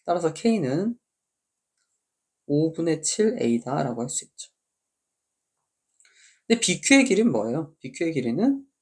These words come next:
삼 케이니까 오분의 칠 에이다, 삼을 곱하니까 이십일 에이다라는 거죠.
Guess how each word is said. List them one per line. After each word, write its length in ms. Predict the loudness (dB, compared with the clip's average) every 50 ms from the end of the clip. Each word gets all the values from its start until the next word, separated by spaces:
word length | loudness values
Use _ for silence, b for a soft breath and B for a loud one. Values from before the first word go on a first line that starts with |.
| _ _ _ _ _ _ _ _ _ _ _ _ _ _ _ _ _ _ _ _ _ _ _ _ _ _ _ _ _ _ _ _ _
삼 300 | -10 -2 2 4 4 4
케이니까 680 | 2 2 0 0 0 -2 -6 -8 _ -6 -6 -6 -10 _ _ _ _ _ _ _ _ _ _ _ _ _ _ _ _ _ _ _ _ _ _ _
오분의 600 | -4 -4 -4 -2 0 2 4 6 6 4 4 0 -6 _ _ _ _ _ _
칠 300 | -4 -2 0 0 2 2
에이다, 280 | 2 2 2 0 0 -2
삼을 260 | -2 -2 -2 -2 -2
곱하니까 460 | -4 -6 -8 -12 -12 -8 -8 -8 -8 -6
이십일 500 | -6 -4 -4 -4 -2 -2 -2 -2 -2 -2
에이다라는 600 | -4 -4 -4 -2 -2 -2 -2 -2 -6 -10 -14 -18
거죠. 260 | -20 -20 -20 -20